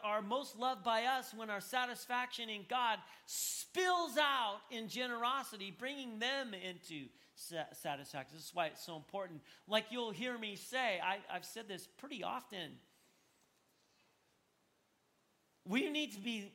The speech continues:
people that live out our mission and our mandate in such a way that people want what we've got. An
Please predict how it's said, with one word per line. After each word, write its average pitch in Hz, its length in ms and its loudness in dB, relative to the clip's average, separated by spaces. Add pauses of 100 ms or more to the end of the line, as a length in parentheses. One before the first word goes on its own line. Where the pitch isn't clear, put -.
people 240 460 0
that 175 300 -2
live 262 220 0
out 240 340 6
our 175 220 0
mission 220 420 -2
and 185 200 -4
our 156 60 -4
mandate 196 500 -2
in 175 80 -8
such - 260 -2
a 262 60 -4
way 254 180 4
that 208 200 -6
people 262 360 0
want 285 260 4
what 196 140 -10
we've 190 260 -4
got. 175 480 -2 (1200)
An 220 140 2